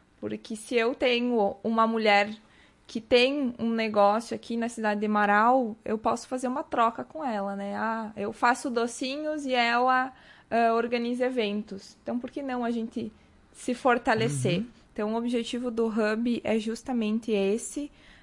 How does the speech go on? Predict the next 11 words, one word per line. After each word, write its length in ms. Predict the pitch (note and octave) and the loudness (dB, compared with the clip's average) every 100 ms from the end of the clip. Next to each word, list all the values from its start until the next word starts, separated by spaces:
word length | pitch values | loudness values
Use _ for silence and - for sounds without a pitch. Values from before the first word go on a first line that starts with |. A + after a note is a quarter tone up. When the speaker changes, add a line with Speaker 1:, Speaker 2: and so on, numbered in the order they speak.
| _ | _
Speaker 1:
ah, 540 | - A3 A3 G#3+ G#3+ G#3 | -2 0 2 4 2 0
para 220 | - A3 A3 | 2 4 4
que 440 | - B3 A3+ - | 0 -4 -2 -2
essas 720 | - G#3+ B3+ - D4 A#3+ A3+ | 2 2 2 -2 -2 -2 -4
dificuldades 880 | G#3+ C4 - C4 C4+ A#3 A3 C#4 F4+ | -4 -6 -4 -6 -4 4 4 4 -2
que 80 | - | -4
a 40 | |
mulher 300 | B3+ A#3+ G#3+ | -2 0 0
empreendedora 840 | A3 A#3+ A3+ G#3 G3+ F#3+ F#3+ F3+ - - | 0 -4 -6 -6 -4 -2 -2 -2 -6 -8
encontra, 840 | G#3 A3 G#3 G#3+ D4+ - A#3+ G#3 - - - | -8 -2 0 0 -2 -4 -2 -2 -8 -20 -20
ah, 40 | - | -10